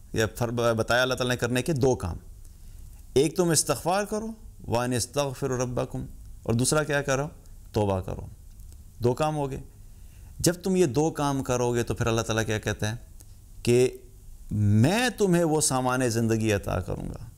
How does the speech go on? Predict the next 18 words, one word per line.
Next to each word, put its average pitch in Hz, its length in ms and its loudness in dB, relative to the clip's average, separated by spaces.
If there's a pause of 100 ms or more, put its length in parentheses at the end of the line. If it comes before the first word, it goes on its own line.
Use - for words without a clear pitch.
(600)
बेहतरीन 139 680 2
सामान 143 540 4
ज़िंदगी, 104 480 2 (840)
वो 135 100 4
सारी 277 480 6
वो 254 220 4
चीज़ें 170 420 2 (640)
जो 190 160 8
तुम्हें 190 380 4
एक 170 180 4
सेटिस्फाइड 160 840 2
लाइफ 135 480 2
गुजारने 135 600 2
के 139 180 2
लिए 131 260 4
तुम्हारी 123 380 0
रिक्वायरमेंट्स 139 800 2
हैं, 123 200 -2